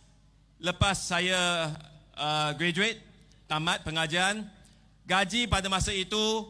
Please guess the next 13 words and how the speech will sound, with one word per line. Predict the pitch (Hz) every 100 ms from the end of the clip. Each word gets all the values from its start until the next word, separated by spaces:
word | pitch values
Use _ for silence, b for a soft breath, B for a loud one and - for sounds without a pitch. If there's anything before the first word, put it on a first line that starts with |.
| -
adalah | - 165 185 190 185
dua | 160 175 190
ribu | 185 170 185 175
lima | 156 156
ratus | 143 151 -
ringgit. | 139 131 104 - - - - - - - - - - - _ - - _ _ _ _
Okey, | 196 196 170 208 - - -
cukup. | 175 - 135 - - -
Dalam | 160 180
masa | 175 175 196
tiga | 196 180 180 165
empat | 175 165
tahun, | 165 180 190 202